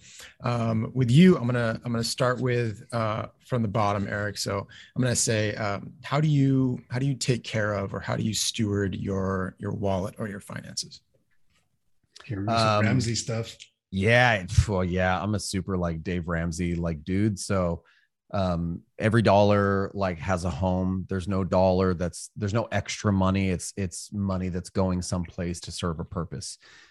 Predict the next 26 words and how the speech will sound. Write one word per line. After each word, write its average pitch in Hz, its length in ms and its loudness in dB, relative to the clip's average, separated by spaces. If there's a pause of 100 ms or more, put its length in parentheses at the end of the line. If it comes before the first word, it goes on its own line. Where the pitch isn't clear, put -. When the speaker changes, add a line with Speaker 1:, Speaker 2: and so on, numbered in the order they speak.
(140)
Speaker 3:
Um, 80 320 -4
so 87 260 -2
that's 98 460 0
from, 95 320 -2
for 82 220 -2
us, 101 320 4
it's 90 240 -8
a 80 40 -6
budget, 98 500 0 (140)
it's 95 200 -6
a - 20 -2
monthly 92 320 0
budget 87 380 -2
meeting, 90 400 4 (420)
um, 85 500 -2
and 92 160 -4
it's - 280 -8
stewarding 90 400 0
that 85 100 0
money, 85 380 -2 (120)
like, 85 200 -4
wisely. 80 480 -10 (560)
Speaker 2:
That's - 100 -18
great. - 280 -12 (1800)
Speaker 1:
Go 120 80 2
ahead. 104 160 0